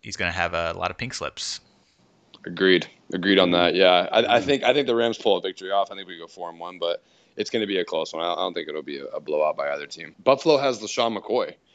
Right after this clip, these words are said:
Speaker 2: That's what Tyrod Taylor is, has been very underwhelming. Uh, th-, they don't have really,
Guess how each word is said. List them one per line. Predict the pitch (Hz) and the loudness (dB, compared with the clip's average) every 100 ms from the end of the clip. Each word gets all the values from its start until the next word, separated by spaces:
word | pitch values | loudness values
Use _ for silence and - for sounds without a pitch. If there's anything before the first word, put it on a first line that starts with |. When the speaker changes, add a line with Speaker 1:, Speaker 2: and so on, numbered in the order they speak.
| _ _ _ - | _ _ _ -8
Speaker 2:
That's | 107 139 | 0 2
what | 120 | 2
Tyrod | 107 117 131 123 | 2 4 6 4
Taylor | 120 120 123 120 | 0 0 0 0
is, | 117 98 95 | -4 -10 -8
has | 107 104 | -6 -6
been | 101 110 | -6 -6
very | 104 110 113 | -2 2 2
underwhelming. | 110 107 104 110 117 113 113 | 0 -2 -4 -6 -10 -16 -10
Uh, | - 87 85 85 85 - | -4 -2 -2 -4 -8 -14
th-, | 80 | -10
they | 92 98 98 | -6 -4 -4
don't | 92 104 104 | -4 -4 -4
have | 107 107 90 | -4 -4 -6
really, | 104 95 | -12 -12